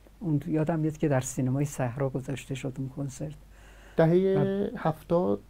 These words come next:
Speaker 2: یا شصت؟
Speaker 1: دهه هفتاد.
Speaker 2: دهه هفتاد.
Speaker 1: بله. دیگه از اون موقع برنامه‌هامون شروع شد و اینا.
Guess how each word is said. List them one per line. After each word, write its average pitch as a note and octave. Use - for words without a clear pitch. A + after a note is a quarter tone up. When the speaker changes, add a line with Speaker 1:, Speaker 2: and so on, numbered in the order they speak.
Speaker 2:
یا D#3
شصت؟ D#3
Speaker 1:
دهه D#3
هفتاد. D3
Speaker 2:
دهه D#3
هفتاد. -
Speaker 1:
بله. C3
دیگه F3+
از F3+
اون E3+
موقع D#3
برنامه‌هامون C3+
شروع C#3
شد D3
و -
اینا. D3